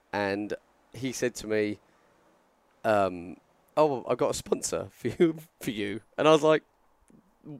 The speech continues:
"N-, why?" You know, like, it's not like I was charging five hundred quid. And, uh, and, the, and anyway, he called me the day before and said, "Oh, your sponsor's pulled out. I don't want you anymore." And I said, "Absolutely not." I said, "I've got this date booked. You've not turned around because you're too tight to pay me fifty quid."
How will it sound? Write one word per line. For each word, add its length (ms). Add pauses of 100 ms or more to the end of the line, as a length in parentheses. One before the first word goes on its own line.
(120)
"N-, 200
why?" 500 (260)
You 120
know, 120
like, 160
it's 80
not 100
like 80
I 40
was 100
charging 240
five 360
hundred 300
quid. 340 (460)
And, 300
uh, 220
and, 140
the, 160
and 80
anyway, 300
he 80
called 240
me 80
the 120 (120)
day 120
before 300
and 80
said, 200 (340)
"Oh, 260 (480)
your 200
sponsor's 460
pulled 260
out. 140
I 60
don't 160
want 180
you 60
anymore." 400
And 100
I 40
said, 180
"Absolutely 760 (480)
not." 480 (540)
I 120
said, 180
"I've 100
got 140
this 120
date 280
booked. 360
You've 140
not 160
turned 220
around 280
because 260
you're 80
too 180
tight 240
to 60
pay 140
me 100
fifty 300
quid." 300